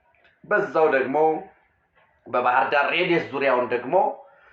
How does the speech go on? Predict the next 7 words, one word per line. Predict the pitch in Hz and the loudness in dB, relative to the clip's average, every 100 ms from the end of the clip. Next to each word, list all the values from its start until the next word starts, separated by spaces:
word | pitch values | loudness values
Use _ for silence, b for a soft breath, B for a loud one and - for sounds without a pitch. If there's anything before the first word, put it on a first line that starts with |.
| b b - | b b -6
እ፣ | 113 113 110 107 107 104 107 98 | -2 0 0 0 -2 -2 -6 -6
ጎንደር | 123 131 123 120 117 | -2 0 0 -2 0
አለ፣ | 110 110 117 120 113 113 - _ _ 104 | -2 -2 -4 -2 -2 -4 -10 _ _ -8
እ፣ | 107 107 98 98 98 | -4 -4 -6 -10 -8
ወደ | 107 | -4
ወሎ | 120 123 117 117 120 | -2 -2 -2 0 2
ያለበት፣ | 113 110 113 - 117 | 0 -2 -6 -8 -10